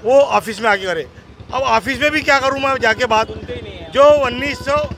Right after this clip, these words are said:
दो हज़ार उन्नीस में election की हुई टीवीसी committee चुन के आई, उसको तीन साल के बाद में अप्रू-, approval मिला और उसके बाद भी एक meeting हुई। जो meeting में हमने जो मुद्दे रखे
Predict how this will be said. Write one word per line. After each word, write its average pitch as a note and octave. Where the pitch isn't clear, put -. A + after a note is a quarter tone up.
दो C4
हज़ार C#4
उन्नीस B3
में C#4+
election C4
की B3+
हुई C4
टीवीसी B3+
committee C4
चुन B3
के A#3+
आई, A#3
उसको C#4
तीन C4+
साल C4
के -
बाद B3+
में C4+
अप्रू-, B3+
approval B3
मिला A#3
और C4+
उसके D4+
बाद C#4
भी C4+
एक D4
meeting C#4+
हुई। C4+
जो D4
meeting C#4+
में C#4
हमने C#4
जो C#4
मुद्दे B3+
रखे C4